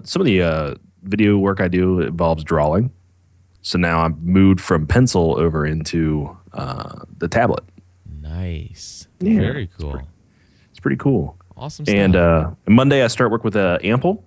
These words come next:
Speaker 2: Oh, so you did get, you actually did, you did that.
Speaker 1: I did it.
Speaker 2: Well, let, let's talk about that for just a minute. I, we, we'll,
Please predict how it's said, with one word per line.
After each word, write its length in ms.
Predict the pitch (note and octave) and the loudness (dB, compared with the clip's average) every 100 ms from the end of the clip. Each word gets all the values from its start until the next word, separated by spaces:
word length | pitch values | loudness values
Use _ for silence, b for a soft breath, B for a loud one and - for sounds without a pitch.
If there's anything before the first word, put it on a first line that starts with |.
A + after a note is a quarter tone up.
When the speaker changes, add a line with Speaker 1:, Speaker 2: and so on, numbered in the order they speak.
| _ _ _ B B C3+ - | _ _ _ B B -20 -4
Speaker 2:
Oh, 260 | E3+ C#4+ A#3 | 0 0 0
so 180 | - | -2
you 160 | D3 D3 | -4 -2
did 280 | C#3+ G3 F#3+ | -4 -6 -4
get, 260 | D#3+ C3 | -4 -4
you 180 | B2+ C3+ | -6 -2
actually 260 | C#3 C#3+ C#3+ | -2 -4 -6
did, 380 | C#3 C3 B2+ - | -6 -8 -12 -14
you 180 | A2 A#2 | -8 -6
did 260 | G#2+ E3+ F#3 | -4 -6 -4
that. 260 | E2+ C2+ - _ _ _ _ _ _ - | -4 -6 -12 _ _ _ _ _ _ -6
Speaker 1:
I 160 | E2+ F2 | 0 2
did 120 | G#2+ | 2
it. 200 | E2+ - - | 2 -2 -10
Speaker 2:
Well, 140 | C#3 E3 | -6 -4
let, 180 | G#3 - | -4 -4
let's 200 | G#3 - | -6 -2
talk 240 | G3+ G3+ | -4 -2
about 180 | D3+ A#2 | -4 -2
that 140 | - | -4
for 100 | A#2+ | -6
just 200 | A#2 A#2+ | -8 -6
a 20 | |
minute. 260 | A2+ A2+ F#2+ | -4 -4 -2
I, 160 | G#2+ A2+ | -4 -4
we, 240 | B2 D#3+ | -2 -2
we'll, 320 | C3+ D3+ E3+ | 0 0 0